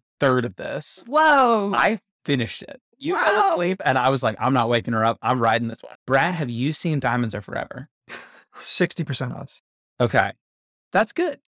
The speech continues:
Speaker 1: So what we do at the top of the podcast, because usually I've seen, or at least I have an idea of a movie, Alex has no concept of what's gonna happen.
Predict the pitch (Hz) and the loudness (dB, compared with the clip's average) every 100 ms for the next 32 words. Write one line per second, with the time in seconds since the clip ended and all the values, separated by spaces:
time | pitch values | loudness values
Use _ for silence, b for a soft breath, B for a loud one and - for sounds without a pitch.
0 | _ _ - - 170 185 180 165 233 240 | _ _ -6 0 2 2 0 0 -2 -2
1 | - - 170 196 _ - 139 135 123 113 | -8 -4 -2 -4 _ 0 2 4 2 -2
2 | 123 139 147 139 120 101 92 - 117 101 | -6 -4 -4 -4 -4 -6 -8 -10 -8 -4
3 | 107 107 135 143 139 120 110 113 - - | -4 -4 -4 -2 -2 -2 0 0 -2 -2
4 | 180 151 143 127 120 120 127 117 113 107 | 0 2 4 4 2 0 0 0 -2 -4
5 | - 131 123 117 110 107 113 110 107 110 | -4 0 0 0 -2 -2 0 -2 -2 -4
6 | 117 _ _ _ _ 127 127 113 110 - | -6 _ _ _ _ -2 2 2 -2 -6
7 | 104 113 127 165 165 147 147 113 - 104 | -6 -2 0 2 2 2 0 0 -2 -4
8 | 113 110 104 113 110 117 120 147 160 | -4 -4 -4 -8 -4 -4 -4 -6 -10